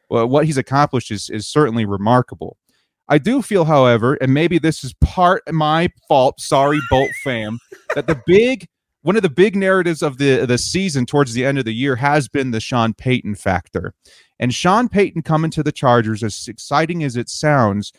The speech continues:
is not in the now quite yet. I think right now, and this is something that I realized even going through the cut, it's more of a distraction than anything, because when we look at the Chargers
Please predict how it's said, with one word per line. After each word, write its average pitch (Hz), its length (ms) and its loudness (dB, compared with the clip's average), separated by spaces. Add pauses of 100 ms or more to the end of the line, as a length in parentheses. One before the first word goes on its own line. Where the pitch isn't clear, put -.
(200)
is 143 220 2
not 160 280 2
in 151 100 -2
the 120 80 -2
now 120 380 2
quite 110 400 -2
yet. 87 320 -6
I 123 100 0
think 170 280 -2
right 143 220 2
now, 120 280 0
and 123 180 0
this 165 140 0
is 151 100 -6
something 151 280 0
that 113 100 4
I 123 80 4
realized 117 560 2
even 123 180 0
going 117 180 4
through 110 180 -6
the 101 60 -8
cut, 131 340 0 (340)
it's 170 180 2
more 214 200 2
of 269 80 0
a 208 60 0
distraction 127 640 -2
than 101 160 -4
anything, 104 420 -2
because 110 280 -2
when 151 120 2
we 175 120 0
look 202 200 0
at - 60 -8
the 160 80 -6
Chargers 107 720 0